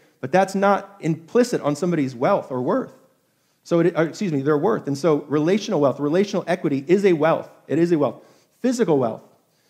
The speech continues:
the ability for somebody to look good <clears throat> or to be fit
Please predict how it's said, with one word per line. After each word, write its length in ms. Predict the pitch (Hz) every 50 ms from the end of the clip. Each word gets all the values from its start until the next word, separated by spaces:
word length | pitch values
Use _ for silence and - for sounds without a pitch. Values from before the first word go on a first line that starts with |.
| _ _ _ _ _ _ _
the 100 | - 156
ability 280 | 151 180 190 190 185
for 100 | 175 175
somebody 300 | 147 180 170 156 147 117
to 60 | 110 120
look 220 | 170 214 214 214
good 600 | 208 196 190 185 180 185 - - 180 170 139 135
<clears throat> 40 | -
or 80 | 120
to 100 | - -
be 100 | 113 117
fit 560 | 110 - - 214 208 208 196 202 196 - -